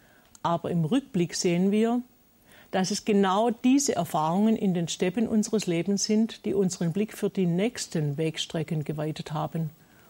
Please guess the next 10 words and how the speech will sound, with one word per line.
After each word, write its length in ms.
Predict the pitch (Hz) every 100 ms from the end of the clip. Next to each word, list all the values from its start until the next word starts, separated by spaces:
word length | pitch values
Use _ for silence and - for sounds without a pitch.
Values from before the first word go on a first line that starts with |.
| -
und 200 | - 185
uns 220 | 175 - -
Kraft 400 | - 180 - -
gaben, 400 | 190 190 220 220
unsere 500 | - 185 - 170 151
Wege 300 | 165 185 -
in 180 | 202
Begleitung 640 | 190 190 170 156 170 202 190
des 180 | 180 -
Hirten 400 | 180 202 208